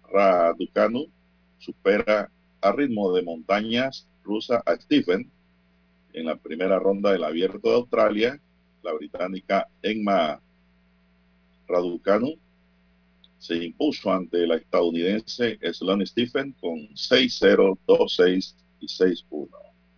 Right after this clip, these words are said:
Y Thomas Christensen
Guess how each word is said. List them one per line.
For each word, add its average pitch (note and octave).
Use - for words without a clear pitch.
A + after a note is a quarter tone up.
Y F#2
Thomas D#2+
Christensen C#3+